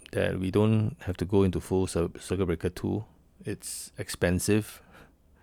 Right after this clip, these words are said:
It's not good for the economy, and it's, it's very terrible for all of us mentally and physically. But, I mean, let's hope it doesn't get, it doesn't come to that, lah. So I still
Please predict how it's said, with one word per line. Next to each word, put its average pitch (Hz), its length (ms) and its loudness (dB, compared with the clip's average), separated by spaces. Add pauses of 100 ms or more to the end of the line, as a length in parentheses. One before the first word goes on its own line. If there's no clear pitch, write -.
(200)
It's - 160 -6
not 101 180 -2
good - 240 -4
for 92 280 -2
the 92 60 -2
economy, 95 580 2
and 85 160 0
it's, - 360 -12 (840)
it's - 280 -8
very 87 260 4
terrible 85 480 -2
for - 340 -4
all 98 180 0
of 87 80 -2
us - 480 -6
mentally 92 520 -2
and 87 200 -4
physically. 87 560 -6
But, 95 260 -6 (1400)
I - 80 -20
mean, 92 340 -4 (220)
let's 95 140 0
hope 107 100 2
it 92 60 2
doesn't 90 180 0
get, 85 160 -2 (380)
it 95 100 -6
doesn't 101 180 -2
come 95 160 -2
to - 100 -6
that, 92 160 -8
lah. 95 100 -12 (1400)
So - 140 2
I 90 80 6
still 120 640 8